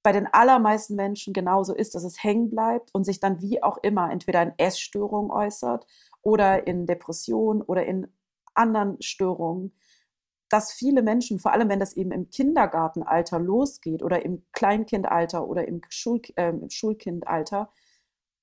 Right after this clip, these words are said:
dass es eben einfach wa-, was macht mit dem Selbstwertgefühl. Also viele entwickeln dann ja direkt schon Minderwertigkeitsgefühle. Nicht gut genug zu sein, nicht schön genug zu sein. Ich finde, man kann nicht oft genug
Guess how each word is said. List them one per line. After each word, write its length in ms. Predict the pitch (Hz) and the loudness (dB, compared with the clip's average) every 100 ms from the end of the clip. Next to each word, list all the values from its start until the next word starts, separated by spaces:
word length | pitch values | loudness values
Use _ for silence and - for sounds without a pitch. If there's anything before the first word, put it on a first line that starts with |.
| _ _ _ - | _ _ _ 2
dass 280 | 233 233 - | 2 2 -2
es 180 | 208 - | -4 -2
eben 280 | - 247 240 | 2 4 4
einfach 440 | - 214 208 190 202 | 4 2 2 0 2
wa-, 220 | 214 - | 2 0
was 220 | - 180 | -2 0
macht 320 | 214 214 - 202 | 2 2 0 -6
mit 120 | 190 | -4
dem 120 | 190 | -2
Selbstwertgefühl. 960 | 202 208 - 202 - 170 - 175 165 - | 0 -2 -4 -8 -8 -12 -8 -6 -4 -4
Also 180 | 170 | -6
viele 260 | 180 247 240 | -2 0 2
entwickeln 460 | - - 226 214 196 | 0 -4 0 0 4
dann 260 | 190 254 | 4 4
ja 120 | 247 | 2
direkt 280 | 208 214 214 | 0 -2 -4
schon 120 | - | -4
Minderwertigkeitsgefühle. 1300 | 214 226 196 175 175 - 170 - 165 - 175 185 226 - _ _ _ _ _ _ _ _ | -2 0 0 -4 -6 -4 -4 -4 -10 -10 -6 -4 -6 -10 _ _ _ _ _ _ _ _
Nicht 240 | 247 269 | 2 2
gut 180 | - 320 | 0 0
genug 340 | 302 247 226 - | 4 4 4 0
zu 100 | 180 | -4
sein, 320 | 170 170 180 | -2 -2 -4
nicht 140 | 196 | -4
schön 180 | - 240 | 0 2
genug 260 | 233 202 - | 2 0 -4
zu 80 | |
sein. 160 | 190 180 | -4 -2
Ich 100 | 170 | -4
finde, 180 | - 208 | -4 -2
man 160 | 190 | -2
kann 240 | 190 220 214 | -4 -2 0
nicht 240 | 262 - | -2 -2
oft 280 | 247 269 - | -4 -4 -6
genug 540 | 226 226 233 233 - | -4 0 0 -2 -6